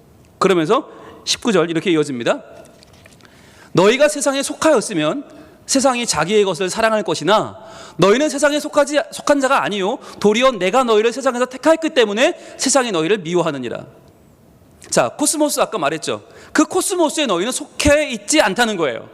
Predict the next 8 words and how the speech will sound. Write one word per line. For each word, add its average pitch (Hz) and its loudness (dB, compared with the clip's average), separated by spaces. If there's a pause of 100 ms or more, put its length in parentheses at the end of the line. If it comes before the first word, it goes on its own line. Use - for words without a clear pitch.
(300)
너희가 233 4
코스모스에 311 0
속하였으면 254 0 (440)
코스모스가 233 0
자기의 220 0
것을 233 0
사랑할 285 0
것이다. - -6